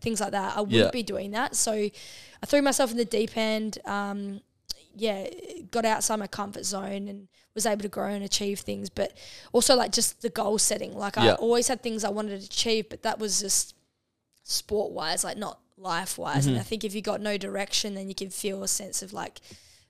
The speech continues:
Speaker 1: helplessness or, or, or whatever, um, confusion. So
Speaker 2: Mm-hmm.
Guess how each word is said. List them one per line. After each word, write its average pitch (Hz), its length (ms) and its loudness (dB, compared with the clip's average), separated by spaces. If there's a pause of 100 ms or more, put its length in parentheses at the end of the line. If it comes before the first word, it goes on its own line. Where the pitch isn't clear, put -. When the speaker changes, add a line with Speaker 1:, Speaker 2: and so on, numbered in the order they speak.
Speaker 1:
helplessness 196 680 -2
or, 190 80 -4
or, 196 580 -4
or 190 140 -6
whatever, 196 480 -4 (100)
um, 190 200 -6
confusion. 202 680 -2
So 139 200 4
Speaker 2:
Mm-hmm. 139 320 2